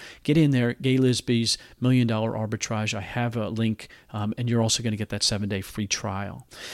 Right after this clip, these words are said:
Seller Lab Scope. I can't talk enough about it. Um, I just got another note from somebody just saying, "Hey, what I was able to do with Scope and blah, blah, blah." That is so cool to me, hearing those successes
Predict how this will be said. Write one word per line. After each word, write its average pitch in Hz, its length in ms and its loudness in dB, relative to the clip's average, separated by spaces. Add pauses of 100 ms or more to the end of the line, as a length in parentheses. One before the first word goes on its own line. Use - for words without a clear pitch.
(120)
Seller 180 320 4
Lab 135 260 4
Scope. - 480 0 (440)
I 151 60 -2
can't - 280 -6
talk - 240 -6
enough 123 300 -2
about 104 320 -4
it. 104 200 -6
Um, 107 460 -4
I - 120 -12
just - 180 -4
got 165 120 2
another 120 300 2
note 110 220 -2
from 117 120 -6
somebody 110 400 -2
just 113 200 0
saying, 110 300 -2
"Hey, 113 600 -2
what 123 220 -4
I 113 80 -2
was 117 160 0
able 110 220 -2
to 110 100 -2
do 110 200 0
with 110 120 -2
Scope 107 440 -2
and 104 80 -6
blah, 110 200 -4
blah, 107 120 -4
blah." 107 200 -4 (380)
That 156 120 -2
is 190 120 4
so 151 260 4
cool 131 400 2
to 120 160 -2
me, 107 320 0
hearing 131 380 0
those 117 200 0
successes 127 840 -2